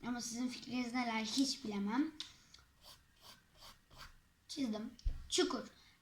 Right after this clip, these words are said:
Çukur'u benim babam izliyor arkadaşlar ama ben hiç be-, beğenmiyorum. Gene bizim yaşımızdan büyük. Alev Alev. Şimdi konu şuraya gelince arkadaşlar Alev Alev'de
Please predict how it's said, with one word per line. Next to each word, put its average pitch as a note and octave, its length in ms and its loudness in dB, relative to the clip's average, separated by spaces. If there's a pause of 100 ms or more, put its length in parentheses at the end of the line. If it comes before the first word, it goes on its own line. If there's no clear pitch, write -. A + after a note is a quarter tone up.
(100)
Çukur'u F4 360 4
benim F4 260 8
babam F4 400 12
izliyor D4+ 320 8
arkadaşlar C4 480 8
ama E4 260 10
ben E4 220 8
hiç D#4+ 140 0
be-, B3+ 300 2
beğenmiyorum. B3 540 6
Gene C#4+ 220 6
bizim C#4 240 6
yaşımızdan B3+ 580 4
büyük. A3+ 580 -2 (1800)
Alev C#4+ 320 8
Alev. G#3+ 300 2 (2750)
Şimdi D#4+ 200 8
konu F4 300 8
şuraya F#4 380 8
gelince E4+ 540 8
arkadaşlar C4 580 8
Alev B3+ 400 6
Alev'de A#3 600 6